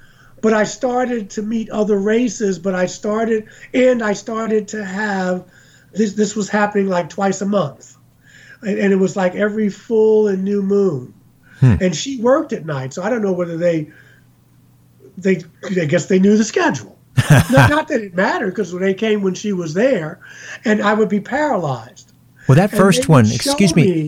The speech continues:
Speaker 1: me
Speaker 2: sorry, Michael, that first one, even
Speaker 1: Yes.
Speaker 2: though it was kind of chalk white, I think you described it,
Speaker 1: Yes.
Speaker 2: but, but by all the other appearances, would it,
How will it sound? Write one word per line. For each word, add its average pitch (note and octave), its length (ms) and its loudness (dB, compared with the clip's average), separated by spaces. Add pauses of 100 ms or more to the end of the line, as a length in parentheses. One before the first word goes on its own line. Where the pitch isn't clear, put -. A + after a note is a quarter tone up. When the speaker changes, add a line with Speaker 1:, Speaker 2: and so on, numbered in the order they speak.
Speaker 1:
me D3 40 -4
Speaker 2:
sorry, D3+ 480 2
Michael, A2+ 280 2
that D#3+ 180 2
first - 500 -2
one, F2 340 -2 (340)
even D3 260 6
Speaker 1:
Yes. B2+ 80 4
Speaker 2:
though B2+ 360 6
it A#2 240 0
was G#2+ 600 2
kind A2+ 180 2
of F#2+ 120 0
chalk - 380 0
white, A#2 260 2
I F2+ 80 2
think F2 220 -4
you F2+ 60 -2
described D#2+ 500 -4
it, D#2+ 140 -8 (640)
Speaker 1:
Yes. B3 320 2
Speaker 2:
but, C3 60 -2
but C3 240 4
by B2+ 200 6
all C#3+ 160 6
the C#3 320 4
other C#3 280 4
appearances, G#2+ 640 0
would A2+ 140 2
it, A2 140 -2